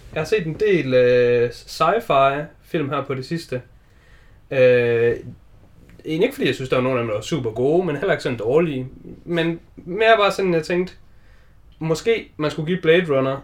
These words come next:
en, øh, chance. Fordi jeg vidste, at jeg havde set den en gang for lang tid siden. Og der var sådan lidt, øh, medium omkring den. Og det tænkte jeg, det er måske lidt mærkeligt, fordi den er en af de der, øh, klassiske film, som alle bare elsker.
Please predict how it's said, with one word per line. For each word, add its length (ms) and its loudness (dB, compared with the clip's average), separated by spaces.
en, 200 -6
øh, 180 -4
chance. 520 -6
Fordi 180 -8
jeg 100 -2
vidste, 240 -2
at 80 -6
jeg 100 -2
havde 220 -6
set 340 -2
den 80 -12
en 120 -8
gang 240 -2
for 160 -12
lang 240 0
tid 160 -4
siden. 380 -4
Og 80 -8
der 120 4
var 180 2
sådan 200 -4
lidt, 240 -2
øh, 320 0
medium 400 0
omkring 540 -6
den. 80 -16
Og 60 -12
det 120 -6
tænkte 200 0
jeg, 80 -2
det 60 2
er 40 0
måske 220 -4
lidt 160 -2
mærkeligt, 420 -4
fordi 180 -8
den 100 -6
er 40 0
en 120 -2
af 40 -6
de 120 -10
der, 440 -2
øh, 80 -10
klassiske 520 -4
film, 260 -8
som 200 -12
alle 220 -2
bare 260 -4
elsker. 380 -2